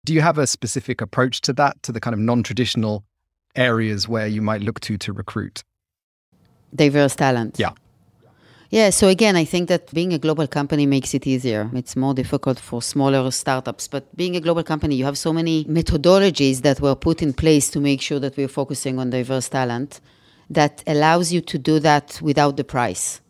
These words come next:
Speaker 2: Because focusing on diversity without managing it well, you can end up with women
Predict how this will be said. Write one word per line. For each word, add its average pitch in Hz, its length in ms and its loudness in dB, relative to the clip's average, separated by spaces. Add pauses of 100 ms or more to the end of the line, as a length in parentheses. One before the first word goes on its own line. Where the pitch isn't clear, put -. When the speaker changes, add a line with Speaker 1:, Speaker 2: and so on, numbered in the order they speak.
Speaker 2:
Because 147 520 -2 (200)
focusing 165 680 -2 (300)
on 143 140 -2
diversity 143 540 0
without 139 340 2
managing 139 400 0
it 127 140 -6
well, 143 160 0 (460)
you 160 160 -2
can 214 160 0
end 165 200 2
up 135 320 0 (680)
with 143 280 -2
women 143 520 2